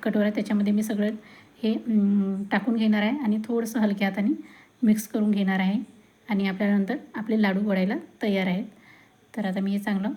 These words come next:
अ, याच्यामध्ये ओतून घेणार आहे. तर, अ, बघू शकता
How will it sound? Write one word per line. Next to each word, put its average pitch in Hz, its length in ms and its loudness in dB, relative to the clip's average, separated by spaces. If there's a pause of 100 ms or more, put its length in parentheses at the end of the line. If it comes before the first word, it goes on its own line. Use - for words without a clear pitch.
(280)
अ, 190 160 -2
याच्यामध्ये 196 480 -2
ओतून 233 260 0
घेणार 190 260 4
आहे. 190 140 0 (1160)
तर, 190 100 0
अ, 185 140 2
बघू 190 200 -4
शकता 220 300 -4